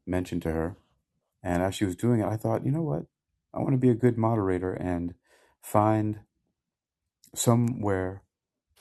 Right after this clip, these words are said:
that people can read along." And,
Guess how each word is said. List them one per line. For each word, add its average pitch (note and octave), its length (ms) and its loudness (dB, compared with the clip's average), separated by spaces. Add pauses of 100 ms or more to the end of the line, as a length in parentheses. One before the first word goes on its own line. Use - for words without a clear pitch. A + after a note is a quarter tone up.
(360)
that F#2+ 180 -2
people G#2+ 220 0
can F#2+ 180 -6
read G2 120 0
along." F2+ 440 -2 (2000)
And, E2+ 640 0